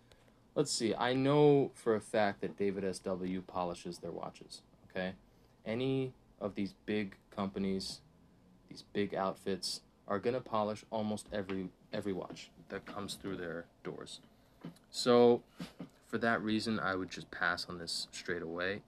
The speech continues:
even though it doesn't look so bad. Um, the lugs, they don't have pronounced chamfers, but, you know, for your average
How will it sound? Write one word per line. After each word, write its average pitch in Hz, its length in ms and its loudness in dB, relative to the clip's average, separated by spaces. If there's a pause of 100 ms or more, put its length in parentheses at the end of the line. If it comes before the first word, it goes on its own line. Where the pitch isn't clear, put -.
even 127 260 -2
though 113 160 4
it 113 120 0
doesn't 104 300 -4
look 101 140 -6
so 92 220 -4
bad. 87 380 -8 (640)
Um, 87 540 -6 (560)
the 95 220 -4
lugs, 95 680 -2 (180)
they 107 100 -2
don't 110 180 0
have 107 240 0 (640)
pronounced 92 500 -2
chamfers, 113 640 -4
but, 101 260 -2 (1000)
you - 120 -2
know, 127 180 0 (840)
for - 180 -2
your 127 200 6
average 117 380 2